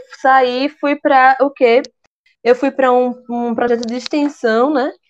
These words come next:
Que era lá no Liceu Pernambucano, que, que é um hospital psiquiátrico, né?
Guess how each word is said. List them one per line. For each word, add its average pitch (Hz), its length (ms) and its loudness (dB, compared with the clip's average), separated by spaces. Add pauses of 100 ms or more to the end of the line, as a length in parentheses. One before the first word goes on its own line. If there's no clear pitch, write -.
(120)
Que 240 100 -4
era 208 220 2
lá 202 400 2
no 226 200 -4
Liceu 202 220 -8
Pernambucano, 220 720 -6 (800)
que, 202 120 -6
que 208 120 -4
é 190 80 2
um - 20 2
hospital 190 260 -2
psiquiátrico, 208 840 -2
né? 233 200 -6